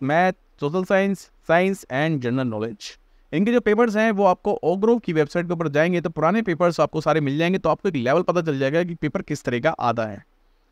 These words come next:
ठीक है। तो वहाँ से आप उन पेपर को डाउनलोड कर लीजिए and अपने बच्चे की तैयारी आप वहाँ से करा सकते हैं, ठीक है। बाकी सारी चीज़ें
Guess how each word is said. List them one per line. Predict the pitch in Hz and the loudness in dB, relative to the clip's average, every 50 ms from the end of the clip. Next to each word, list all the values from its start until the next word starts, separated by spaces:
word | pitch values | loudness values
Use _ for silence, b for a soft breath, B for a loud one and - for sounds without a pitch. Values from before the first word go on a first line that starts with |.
| _ _ - | _ _ -4
ठीक | 170 185 | 0 2
है। | 226 202 - _ _ _ _ - | 2 2 0 _ _ _ _ -4
तो | 165 | -4
वहाँ | 135 143 151 175 | 0 2 2 2
से | 185 - 202 | 2 4 2
आप | 185 | 2
उन | 190 190 180 | 2 2 0
पेपर | 180 170 143 165 | 0 0 0 0
को | 156 156 | 0 0
डाउनलोड | 127 127 131 151 175 185 - | 0 0 -2 0 0 -2 -2
कर | - 180 | -2 -4
लीजिए | 170 175 180 180 170 202 208 202 | -2 -2 -4 -2 -2 -2 -2 -2
and | 165 165 170 165 | -2 -2 -4 -4
अपने | 170 165 | -2 -2
बच्चे | 151 147 127 - 151 | -2 -2 -2 -2 -2
की | 165 185 | -2 -2
तैयारी | - 131 131 143 143 | 0 -2 -2 0 0
आप | 147 147 143 | 0 0 -2
वहाँ | 123 131 135 | -4 -8 -6
से | - 214 254 _ _ _ - | -4 -6 -6 _ _ _ -4
करा | - 120 110 | 0 0 0
सकते | 104 - - - - 110 | 0 -2 -8 -12 -12 -12
हैं, | 117 110 - - _ _ _ _ _ _ _ _ _ _ _ _ _ - | -12 -12 -14 -16 _ _ _ _ _ _ _ _ _ _ _ _ _ -6
ठीक | 202 196 | 0 2
है। | 214 196 | 2 4
बाकी | 170 156 160 - 196 | 4 4 2 2 -2
सारी | - - 165 165 165 | -2 0 2 2 2
चीज़ें | - - 151 156 160 170 170 160 | 0 -2 -2 0 0 0 -2 -4